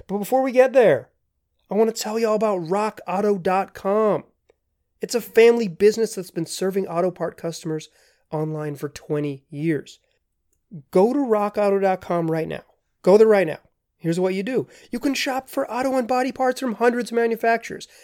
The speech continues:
and they've got everything you could ever want. Engine control modules, brake parts, tail lamps, motor oil, even new carpet. You name it, they got it. Whether it's for your classic or your daily driver, get everything you need in a few easy clicks,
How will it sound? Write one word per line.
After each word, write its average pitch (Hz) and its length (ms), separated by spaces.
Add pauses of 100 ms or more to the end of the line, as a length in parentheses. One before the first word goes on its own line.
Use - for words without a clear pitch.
(120)
and 180 120
they've 214 100
got 220 300
everything 226 500
you 220 100
could 220 200 (160)
ever 214 400 (200)
want. 190 360 (120)
Engine 208 300
control 208 340
modules, 151 560
brake 233 240
parts, 160 320
tail 240 300
lamps, 175 320 (300)
motor 220 280
oil, 165 320
even 233 320
new 233 140
carpet. 214 460
You 214 320
name 196 340
it, 175 220
they 165 240
got 190 520
it. 190 160 (280)
Whether 208 180
it's 220 80
for 233 140
your 233 120
classic 202 540
or 220 80
your 233 140
daily 185 320
driver, 156 440 (260)
get 254 140
everything 262 400
you 254 60
need 262 200
in 269 80
a 262 60
few 262 200
easy 254 200
clicks, 226 440